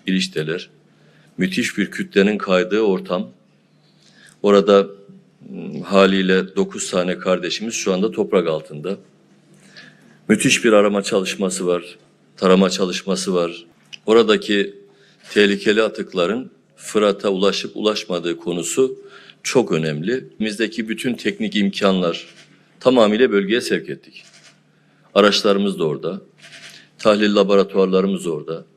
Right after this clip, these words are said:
Ayrıca bağımsız laboratuvarlara oradan numuneler de alıp gönderiyoruz. Gerek topraktan gerekse sudan. Çok şükür sevindirici bir haber.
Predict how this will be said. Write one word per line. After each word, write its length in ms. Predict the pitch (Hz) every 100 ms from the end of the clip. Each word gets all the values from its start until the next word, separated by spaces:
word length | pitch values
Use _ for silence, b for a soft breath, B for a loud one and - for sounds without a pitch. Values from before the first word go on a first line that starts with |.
| -
Ayrıca 340 | 101 98 98
bağımsız 380 | 95 98 95 95
laboratuvarlara 680 | 92 95 92 101 95 92 110
oradan 320 | 95 104 101
numuneler 500 | 95 98 92 98 95
de 60 | 90
alıp 240 | 82 -
gönderiyoruz. 680 | 80 80 80 80 80 95 -
Gerek 280 | 87 87
topraktan 520 | 98 - 82 - 101 87
gerekse 360 | 85 85 82
sudan. 400 | - 78 82 107 - b b b b b b _
Çok 280 | - 135 135
şükür 260 | - 113
sevindirici 600 | 98 113 110 110 107 107
bir 60 | 92
haber. 380 | 80 92 123